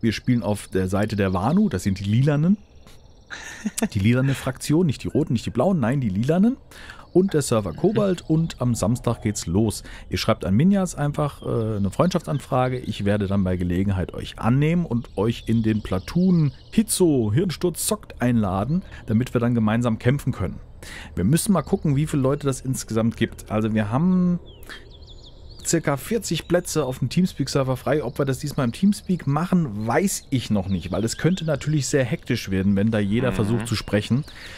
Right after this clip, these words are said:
Speaker 1: Im, nach meinem Gefühl her ist es so gewesen,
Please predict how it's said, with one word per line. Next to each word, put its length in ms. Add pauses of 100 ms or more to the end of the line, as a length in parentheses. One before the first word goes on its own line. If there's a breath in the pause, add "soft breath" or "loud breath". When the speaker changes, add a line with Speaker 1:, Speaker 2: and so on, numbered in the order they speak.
(400 loud breath)
Speaker 1:
Im, 600 (340)
nach 680
meinem 280
Gefühl 440
her 420
ist 140
es 160
so 120
gewesen, 520